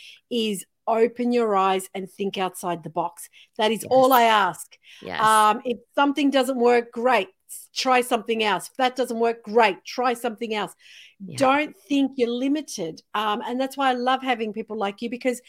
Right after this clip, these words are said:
Speaker 1: this is another part. This is, this is so many tools that you can put together. Like you said, you know, that's,
Speaker 2: Yeah.
Speaker 1: this is now someone who's sitting here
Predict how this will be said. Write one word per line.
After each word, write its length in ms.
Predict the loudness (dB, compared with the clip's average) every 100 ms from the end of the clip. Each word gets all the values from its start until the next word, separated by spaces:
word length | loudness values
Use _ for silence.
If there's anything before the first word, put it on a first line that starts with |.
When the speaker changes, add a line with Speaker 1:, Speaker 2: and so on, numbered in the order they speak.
| -20 -20 _
Speaker 1:
this 180 | -2 -2
is 120 | 0
another 580 | 0 0 2 2 2 0 -4
part. 420 | -2 0 -2 -6 _ -20 _
This 180 | 0 0
is, 200 | -6 -10 _ _ -6
this 160 | -4
is 140 | -4 -6
so 280 | -2 0 0
many 260 | 0 -2 -4
tools 480 | -6 -2 -2 0
that 120 | 0 0
you 100 | 0
can 160 | -4
put 280 | -4 -6 -4
together. 460 | -4 0 0 0 0
Like 280 | 0 -2 -6
you 100 | -10
said, 460 | -6 0 0 0 -2
you 60 |
know, 160 | 0 0
that's, 300 | 2 0 -2
Speaker 2:
Yeah. 60 | -4
Speaker 1:
this 160 | -4
is 80 | 0
now 180 | 2 2
someone 420 | 0 -2 -2 -2
who's 200 | -4 -4
sitting 220 | -4 0 0
here 320 | 2 0